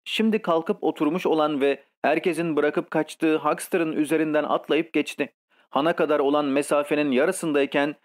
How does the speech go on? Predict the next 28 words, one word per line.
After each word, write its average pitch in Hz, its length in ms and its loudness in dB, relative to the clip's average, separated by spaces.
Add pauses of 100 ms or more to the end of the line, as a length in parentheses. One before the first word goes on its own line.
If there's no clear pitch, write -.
(180)
birden 190 300 0
arkasında 156 680 0
bütün 151 240 -2
o 160 220 0
bağırış 139 380 0
çağrışın 151 540 0
içinde 143 480 0 (180)
sertçe 170 420 -2
yükselen 156 640 0
öfkeli 180 420 0
bir 143 200 -2
çığlık 151 480 0
ve 135 180 0 (260)
birinin 208 320 2
suratına 180 460 0
indirilen 160 500 2
sağlam 160 460 0
bir 175 80 2
yumruk 156 380 -2
sesi 156 280 -4
duydu. 143 300 0 (460)
Sesin 160 480 -2 (160)
görünmez 147 440 2
adama 147 380 2
ait 151 240 2
olduğunu 160 320 0
fark 147 340 0
etti. 147 300 -4